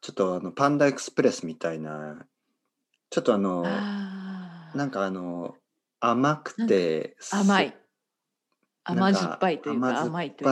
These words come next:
Speaker 2: いうか。
Speaker 1: 味の濃い、
Speaker 2: うん。
Speaker 1: コカ・コーラに合うような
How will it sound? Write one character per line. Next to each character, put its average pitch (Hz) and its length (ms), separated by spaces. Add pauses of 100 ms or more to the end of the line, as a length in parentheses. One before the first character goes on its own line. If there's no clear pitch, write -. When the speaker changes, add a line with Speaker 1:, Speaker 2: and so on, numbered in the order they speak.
Speaker 2:
い 104 160
う - 20
か。 - 280 (180)
Speaker 1:
味 107 300
の 120 160
濃 123 340
い、 87 420
Speaker 2:
う 160 60
ん。 143 540 (460)
Speaker 1:
コ 139 140
カ・ 190 140
コ 202 180
ー 160 40
ラ 104 100
に 90 200
合 113 180
う 101 100
よ 82 140
う - 20
な 73 100